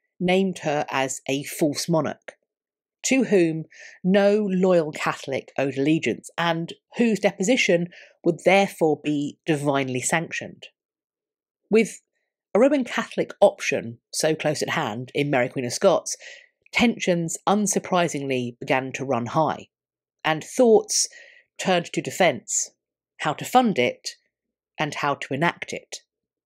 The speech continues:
In fifteen seventy-seven, Doctor John Dee's The General and Rare Memorials Pertaining to the Perfect Art of Navigation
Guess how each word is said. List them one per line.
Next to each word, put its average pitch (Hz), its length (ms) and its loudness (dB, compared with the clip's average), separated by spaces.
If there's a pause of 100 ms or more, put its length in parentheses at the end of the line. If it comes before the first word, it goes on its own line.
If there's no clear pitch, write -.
(760)
In 247 160 2
fifteen 294 540 0
seventy-seven, 180 840 -2 (520)
Doctor - 360 0
John 185 360 -2
Dee's 139 520 0 (400)
The 180 240 0
General 247 480 2
and 185 200 -4
Rare 175 220 2
Memorials 160 640 -2
Pertaining 185 720 -4
to 170 160 -6
the 156 80 -4
Perfect - 580 -2
Art 175 280 -2
of 165 100 -16
Navigation 147 800 -4